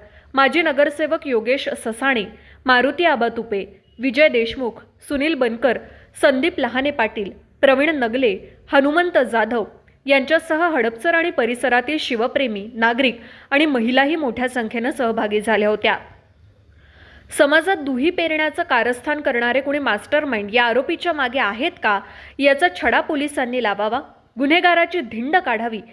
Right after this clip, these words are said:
आणि त्यांना जरब बसवावी, अशी मागणी चेतन तुपे, महादेव बाबर,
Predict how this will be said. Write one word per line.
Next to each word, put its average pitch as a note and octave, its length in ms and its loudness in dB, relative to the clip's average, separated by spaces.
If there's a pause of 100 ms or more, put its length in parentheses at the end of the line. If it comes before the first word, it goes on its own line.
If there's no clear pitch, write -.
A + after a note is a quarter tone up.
(400)
आणि C4 160 2
त्यांना E4+ 340 2
जरब A#3+ 340 0
बसवावी, A#3+ 560 -2 (260)
अशी C4+ 200 -2
मागणी C#4+ 400 2
चेतन B3+ 440 -2
तुपे, C#4 240 -2 (160)
महादेव B3 380 2
बाबर, G#3+ 360 0